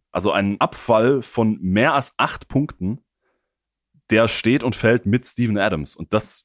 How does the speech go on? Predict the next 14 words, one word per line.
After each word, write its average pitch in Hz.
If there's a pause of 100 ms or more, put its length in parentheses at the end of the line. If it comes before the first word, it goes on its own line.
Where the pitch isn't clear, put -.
(140)
das -
macht 110
mir 131
etwas -
Sorgen, 95
weil 92
in 98
den 98
Playoffs 104
sollte 117
man 117
sich 104
ja 87
wünschen, 123